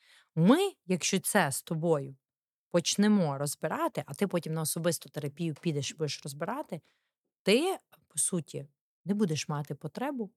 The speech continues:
взагалі транслювати своє життя, показувати і розказувати щось в Інстаграмі.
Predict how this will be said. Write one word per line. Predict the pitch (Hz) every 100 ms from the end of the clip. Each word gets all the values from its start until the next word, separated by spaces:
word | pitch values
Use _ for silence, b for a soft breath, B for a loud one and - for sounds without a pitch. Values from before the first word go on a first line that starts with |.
| -
взагалі | 165 165 226 214
транслювати | 165 151 - 151 139 147
своє | - 151 143
життя, | 143 - 240
показувати | - - 170 165 147 143 147
і |
розказувати | 143 - 180 170 147 147 151
щось | - 156 -
в |
Інстаграмі. | 143 127 - 131 127 139